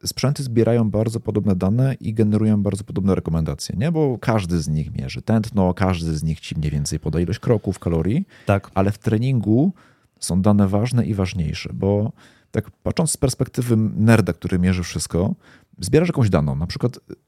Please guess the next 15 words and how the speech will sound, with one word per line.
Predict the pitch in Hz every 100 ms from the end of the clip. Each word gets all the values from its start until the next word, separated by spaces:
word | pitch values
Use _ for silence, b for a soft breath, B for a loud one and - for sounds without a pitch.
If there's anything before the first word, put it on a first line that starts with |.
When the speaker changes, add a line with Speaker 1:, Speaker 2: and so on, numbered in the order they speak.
| - _
Speaker 1:
zbierasz | 92 92 127 131 - -
informacje | 104 98 92 101 -
na | 98
temat | 87 92 87 _
tego, | 101 98 95 98 _ _ _ _
ile | 127 123
kroków | - - 98 - 92 - -
robisz | 90 85
w | 87
ciągu | 82 80 78
dnia | -
albo | 87 98
ile | 110 107
pięter | - 82 - -
robisz. | - - -